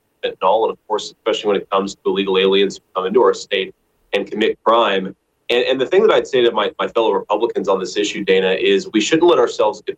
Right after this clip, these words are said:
put on the defensive, because if you look at these incredibly unusual circumstances, uh, that Democrats often point to, there are very often behind those circumstances stories the Democrats don't wanna tell you, stories the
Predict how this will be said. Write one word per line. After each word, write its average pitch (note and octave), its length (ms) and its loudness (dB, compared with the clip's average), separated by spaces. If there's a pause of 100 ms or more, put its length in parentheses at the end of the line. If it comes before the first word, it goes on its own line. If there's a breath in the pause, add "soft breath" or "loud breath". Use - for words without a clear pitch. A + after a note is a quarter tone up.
(120)
put - 160 0
on G2 160 0
the F#2+ 60 -6
defensive, - 420 -4 (340)
because G2+ 280 -2 (320)
if A#2 140 0
you B2 140 0
look E3 300 2
at - 80 -2
these A#2 180 -2
incredibly A2+ 640 0
unusual G2+ 680 0
circumstances, F#2+ 1120 0 (380)
uh, G2 280 4
that G2 200 -6
Democrats A2 580 0
often F#2+ 220 -2 (240)
point D3+ 300 2
to, F#2+ 360 0 (320)
there C3 180 4
are A#2+ 120 0
very D3 280 2
often B2 360 0
behind A#2 440 -2
those G2+ 220 -2
circumstances G#2 720 0
stories A#2+ 560 2
the - 200 -4
Democrats F#2+ 420 0
don't G2 160 2
wanna F#2 240 -2
tell G2+ 100 2
you, A2+ 140 4
stories A2 420 0
the - 60 -20